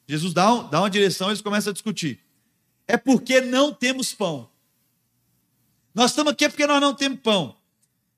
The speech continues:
Percebendo a discussão, Jesus lhes perguntou, "Por que vocês estão discutindo sobre não terem pão?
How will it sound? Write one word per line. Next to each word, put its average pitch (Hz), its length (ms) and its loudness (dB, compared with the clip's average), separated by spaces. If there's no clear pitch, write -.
Percebendo 262 640 2
a 285 40 2
discussão, 262 680 -2
Jesus 247 360 -2
lhes 254 160 -6
perguntou, 208 880 -2
"Por 294 220 4
que 294 260 2
vocês 277 440 0
estão 247 300 -2
discutindo 240 600 -4
sobre 233 320 0
não 226 240 -2
terem 254 280 0
pão? 196 400 -4